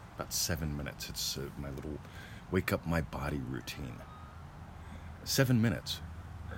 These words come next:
And it's not that I've made a resolution to do this every day to transform my life so I could lose forty pounds.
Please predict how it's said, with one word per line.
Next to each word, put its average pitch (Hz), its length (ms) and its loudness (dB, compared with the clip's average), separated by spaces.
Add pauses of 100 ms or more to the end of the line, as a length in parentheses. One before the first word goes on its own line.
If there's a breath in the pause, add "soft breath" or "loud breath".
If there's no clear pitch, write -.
(260 loud breath)
And 95 100 4
it's - 140 2
not - 160 6
that - 80 2
I've 67 220 0
made 101 280 4
a - 20 4
resolution 85 640 2
to - 80 -6
do 107 180 4
this 71 220 2
every 95 220 0
day 92 340 2
to - 100 -6
transform 123 540 2
my 95 120 4
life 104 240 4
so - 120 0
I 110 60 -4
could - 200 -6
lose 180 200 6
forty 151 320 2
pounds. - 300 -2